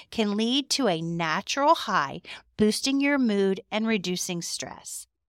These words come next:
And as we age, this becomes even more crucial for maintaining a positive outlook on life. So flow and your emotional well-being have a connection.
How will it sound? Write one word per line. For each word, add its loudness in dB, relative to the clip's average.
And -4
as 2
we -2
age, -2
this -2
becomes -2
even 0
more 4
crucial 0
for 2
maintaining -2
a -4
positive 0
outlook 2
on -4
life. -12
So 4
flow 4
and 0
your 2
emotional 0
well-being 0
have -4
a -8
connection. -10